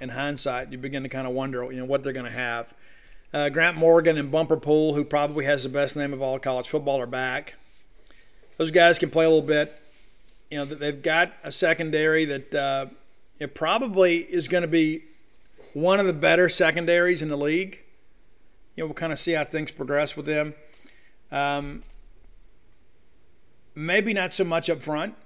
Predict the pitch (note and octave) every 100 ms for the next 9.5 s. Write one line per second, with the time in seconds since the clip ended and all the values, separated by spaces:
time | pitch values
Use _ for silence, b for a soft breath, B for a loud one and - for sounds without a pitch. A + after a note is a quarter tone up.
0 | - - - - - - - - - -
1 | F#3+ G#3+ G#3 - A#2+ - - - - -
2 | D#3 D3+ E3 - E3 C#3 C#3+ C3+ - A#2+
3 | B2+ A#2+ - - b b b b b C3
4 | C#3+ C3+ A#2+ - D3 - D#3 C#3 - G3+
5 | G#3 G3+ D#3+ D3+ E3 D3+ - C3 B2 D3+
6 | C3+ C#3+ D3 C#3 B2+ B2 C#3 C3 B2 -
7 | C3+ B2 B2+ A#2 B2 A#2+ B2 C3 - C3
8 | B2 B2+ C#3 C3 B2+ B2+ B2+ B2 C#3+ C3
9 | - B2 C#3 C3+ A#2